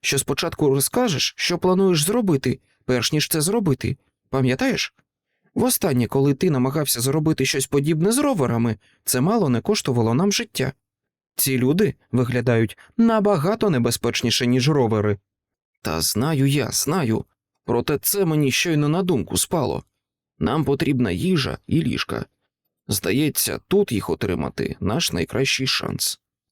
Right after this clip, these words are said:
Ельфійка напружилась. "Мені не подобається, Віл Омсфорд. Ця корчма,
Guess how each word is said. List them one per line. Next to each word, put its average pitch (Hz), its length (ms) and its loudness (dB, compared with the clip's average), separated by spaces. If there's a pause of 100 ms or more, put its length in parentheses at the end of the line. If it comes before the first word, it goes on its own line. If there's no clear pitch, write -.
(280)
Ельфійка 127 640 -2
напружилась. - 960 -2 (560)
"Мені 170 340 2
не 180 140 2
подобається, 170 840 0 (100)
Віл 127 360 2
Омсфорд. 120 560 0 (400)
Ця - 200 -2
корчма, - 640 0